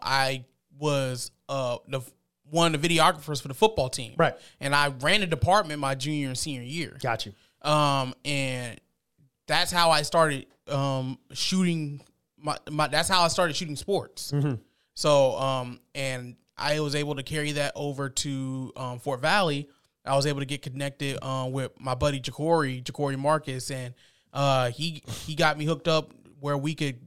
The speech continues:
Speaker 1: He, he was running the video department for the, uh, football team at the time. So, uh, I got on his staff, and I would, well, you know, next thing I knew, I'm sh-, I'm shooting Division two football,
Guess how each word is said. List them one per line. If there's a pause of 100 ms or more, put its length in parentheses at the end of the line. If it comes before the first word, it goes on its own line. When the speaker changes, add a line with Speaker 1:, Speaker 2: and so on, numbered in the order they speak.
Speaker 1:
He,
he
was
running
the
video
department
for
the,
uh,
football
team
at
the
time. (480)
So,
uh, (260)
I
got
on
his
staff, (340)
and
I
would,
well,
you
know,
next
thing
I
knew,
I'm
sh-,
I'm
shooting
Division
two
football,